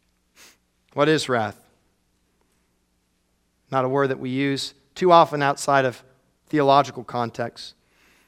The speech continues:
In our passage today, wrath might mean the just punishment that's issued forth from God's anger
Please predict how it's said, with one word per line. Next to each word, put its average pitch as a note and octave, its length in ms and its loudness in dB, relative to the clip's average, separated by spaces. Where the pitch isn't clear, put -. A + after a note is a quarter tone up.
In C3+ 80 -2
our D#3+ 140 6
passage D#3+ 500 -2
today, D#3 280 4
wrath D3 560 2
might D3+ 200 2
mean D#3 240 -2
the C#3 100 0
just D3+ 540 0
punishment D3+ 520 -4
that's - 280 -4
issued F3+ 440 2
forth C#3+ 380 2
from C3+ 180 -6
God's C3 400 2
anger C3 540 -4